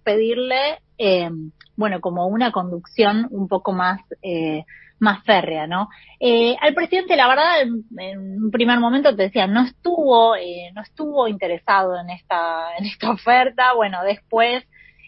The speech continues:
eh, se fue pasando la fecha y ayer finalmente quedó como formalizado, ¿no? Que se lo van a, que se lo van a ofrecer, que va a ser el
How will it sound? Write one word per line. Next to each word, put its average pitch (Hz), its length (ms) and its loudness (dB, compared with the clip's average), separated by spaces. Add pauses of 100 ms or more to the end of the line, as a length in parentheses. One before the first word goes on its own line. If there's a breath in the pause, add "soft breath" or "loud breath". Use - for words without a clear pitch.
(100)
eh, 190 320 -2
se 214 120 -4
fue 226 160 -4
pasando 220 360 -4
la 214 140 -4
fecha 285 300 -2 (100)
y 247 100 -4
ayer 294 380 -2
finalmente 254 460 -4
quedó 220 280 -2
como 240 480 -2
formalizado, 175 680 -2
¿no? 170 160 -14
Que 170 100 -10
se - 140 -10
lo 175 120 -4
van 180 160 0
a, 185 320 -4
que 185 120 -8
se 185 100 -8
lo 180 140 -2
van 185 140 -2
a 185 40 -4
ofrecer, 240 560 -2
que - 80 -16
va 165 120 -6
a - 40 -14
ser 170 120 -8
el 170 40 -10